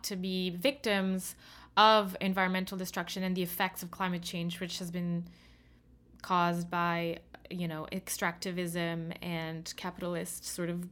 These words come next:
greed and industrialized societies. Uh, but also because their organizing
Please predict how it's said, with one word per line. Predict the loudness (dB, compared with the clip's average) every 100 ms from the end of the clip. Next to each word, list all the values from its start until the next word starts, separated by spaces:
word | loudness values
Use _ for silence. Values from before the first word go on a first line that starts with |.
| -14 -20 -8
greed | 0 4 6 4 4
and | 2 0 0 2 2 2 -2 -4 -8 -6
industrialized | -2 -2 -4 -4 -2 2 2 2 -2 -6
societies. | -10 -8 -2 2 2 2 -2 -6 2
Uh, | 4 6 4 0 -14 -16 -16 -18 -20 -12 -4 0 8
but | 10
also | 12 10 8 6 8
because | 6 2 4 4 4 2
their | 4 6
organizing | 6 4 4 2 2 0